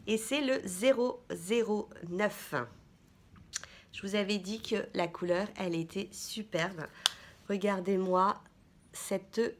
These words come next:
couleur, ce bleu est magnifique. C'est celui d'ailleurs que j'ai mis, hein, euh, aujourd'hui sur, euh, sur ma paupière, euh, mobile.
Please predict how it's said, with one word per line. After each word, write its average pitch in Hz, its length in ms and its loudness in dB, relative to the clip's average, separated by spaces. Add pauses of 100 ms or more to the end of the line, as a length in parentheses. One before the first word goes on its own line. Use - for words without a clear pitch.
(180)
couleur, 196 480 0
ce - 200 -4
bleu 208 420 0
est 208 80 0
magnifique. 202 600 -2 (340)
C'est 233 160 -2
celui 233 260 2
d'ailleurs 220 380 6
que 247 160 2
j'ai 214 180 4
mis, 220 240 0
hein, 202 200 2
euh, 175 220 4
aujourd'hui 214 500 0
sur, 202 340 -6
euh, 165 540 0
sur 180 200 -6
ma 180 120 2
paupière, 233 500 0
euh, 202 200 0
mobile. 185 500 0